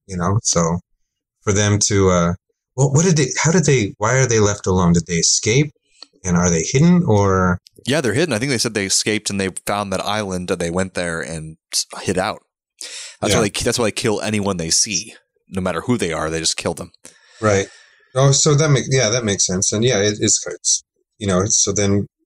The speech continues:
Speaker 1: we're kinda reminded, yeah, oh, Negan is a scary bastard. And,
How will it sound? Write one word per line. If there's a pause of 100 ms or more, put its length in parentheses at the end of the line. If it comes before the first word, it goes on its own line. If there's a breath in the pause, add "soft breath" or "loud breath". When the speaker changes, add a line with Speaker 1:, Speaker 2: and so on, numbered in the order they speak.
(400)
Speaker 1:
we're
kinda
reminded,
yeah,
oh,
Negan
is
a
scary
bastard. (100)
And,